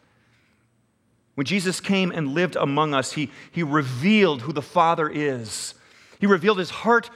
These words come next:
towards us. And he did it in the most profound way of all by dying for us,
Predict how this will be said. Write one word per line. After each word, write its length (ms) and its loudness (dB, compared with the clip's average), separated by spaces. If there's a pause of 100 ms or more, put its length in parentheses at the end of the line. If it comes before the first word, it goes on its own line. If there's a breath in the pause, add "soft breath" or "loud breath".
towards 500 0
us. 540 -4 (760 soft breath)
And 100 4
he 80 4
did 200 0
it 80 2
in 80 4
the 80 2
most 300 2
profound 680 2
way 220 4
of 140 2
all 480 6
by 240 2
dying 720 0
for 460 2
us, 380 -14